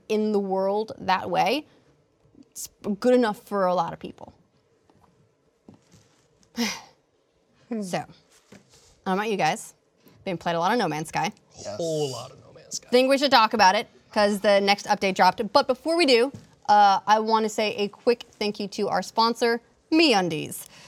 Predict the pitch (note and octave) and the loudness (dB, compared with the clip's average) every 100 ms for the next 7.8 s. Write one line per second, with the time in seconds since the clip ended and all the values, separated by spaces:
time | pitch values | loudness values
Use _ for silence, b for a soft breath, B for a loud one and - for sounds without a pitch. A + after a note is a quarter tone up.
0 | A#3+ A3+ C#4 C4+ A#3+ - G3+ G3+ A3 A3 | -6 0 2 2 0 -2 -2 -2 -2 0
1 | G3 A3 G3+ G#3+ A#3+ B3+ A3+ A#3+ A3+ A3 | 4 2 2 -4 0 2 2 0 0 -2
2 | A3 - G#3 G3 G3 F#3+ F3+ F#3+ F#3 F#3+ | -4 -4 0 2 2 -2 -4 -4 -4 -6
3 | F3+ F#3+ F3+ F3+ - - C4 A3+ A3+ G#3+ | -2 0 0 -2 -10 0 2 2 0 0
4 | G#3 G3+ G#3 - G#3 G#3+ G#3+ - - A3+ | 2 2 0 -2 0 0 0 -2 0 0
5 | A#3 - B3+ A#3+ A#3 A3+ A3 G#3+ G#3 F#3+ | 0 0 -2 -2 -2 0 0 -2 -4 -4
6 | G#3 G#3 G3 G#3 F#3+ F3 F#3 F3 F3 F#3 | -4 -4 -4 -2 -2 -2 -2 -2 -6 -10
7 | E3 - - - - E3 - | -14 -12 -14 -14 -18 -18 -16